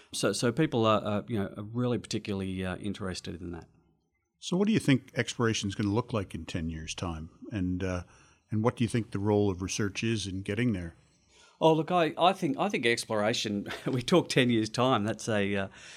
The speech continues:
Speaker 1: it's, it's going to have changed a lot, I'm sure, by, by ten years' time. And, and we're seeing so much change, change at the moment, uh, in the exploration business. I guess a lot of the change that I see is related to how, how much data is, is pouring in for, for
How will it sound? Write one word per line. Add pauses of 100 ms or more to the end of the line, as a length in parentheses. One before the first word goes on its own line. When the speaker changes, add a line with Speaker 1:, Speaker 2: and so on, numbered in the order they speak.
(200)
Speaker 1:
it's,
it's
going
to
have
changed
a
lot,
I'm
sure,
by,
by
ten
years'
time.
And,
and
we're
seeing
so
much
change,
change
at
the
moment,
uh, (280)
in
the
exploration
business. (460)
I
guess (880)
a
lot
of
the
change
that
I
see
is
related
to
how,
how
much (280)
data
is,
is
pouring
in
for,
for